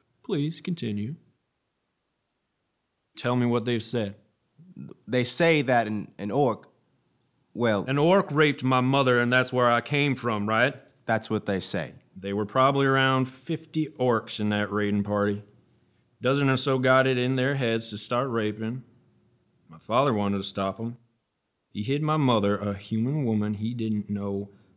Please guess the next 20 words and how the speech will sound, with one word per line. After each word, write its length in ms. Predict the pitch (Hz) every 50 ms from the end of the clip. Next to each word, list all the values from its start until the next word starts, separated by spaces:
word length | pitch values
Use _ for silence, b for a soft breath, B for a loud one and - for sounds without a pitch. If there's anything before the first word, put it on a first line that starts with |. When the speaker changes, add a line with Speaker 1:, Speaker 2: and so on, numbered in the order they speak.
| b -
Speaker 1:
at 160 | 90 90 92
all, 520 | 98 95 92 92 90 85 85 87 101 110 - _ _ _ _ _ _ _ _ _ _ _ _
and 140 | - 98 -
fought 220 | - 117 113 110
off 140 | 113 107 -
a 40 | 104
dozen 500 | 92 98 98 113 113 113 107 101 113 107
of 160 | 104 101 98
his 200 | 101 110 104 104
peers 640 | - - - 110 113 107 104 101 98 98 104 104 104
before 320 | 107 104 101 - 107 104
the 100 | 101 101 101
chieftain 460 | - - 127 120 110 - - 110 101
came 280 | - 113 107 104 101 101
through 260 | - 113 110 107 107
and 120 | 104 101
broke 240 | 104 110 107 101 -
up 160 | 110 104 -
the 60 | 107
fight. 420 | 101 - - 117 107 101 98 101